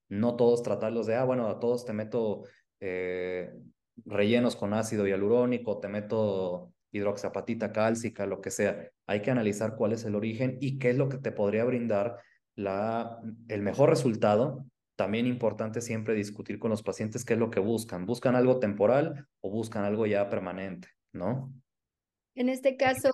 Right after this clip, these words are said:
Speaker 2: ¿qué le colocaste? ¿Algún
Speaker 1: También
Speaker 2: implante?
Speaker 1: se hizo una mentoplastía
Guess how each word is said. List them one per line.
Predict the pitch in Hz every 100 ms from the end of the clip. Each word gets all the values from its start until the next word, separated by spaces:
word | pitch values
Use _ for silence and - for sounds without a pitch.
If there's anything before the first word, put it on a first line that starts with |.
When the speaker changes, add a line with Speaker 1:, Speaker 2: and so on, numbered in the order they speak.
| -
Speaker 2:
¿qué | - 233
le | 233
colocaste? | - 208 190 190 220 220
¿Algún | 208 208 208 214 220
Speaker 1:
También | 220 226 120 131
Speaker 2:
implante? | 135
Speaker 1:
se |
hizo | 127 131
una | 131
mentoplastía | 117 110 117 131 127 - 160 127 120 -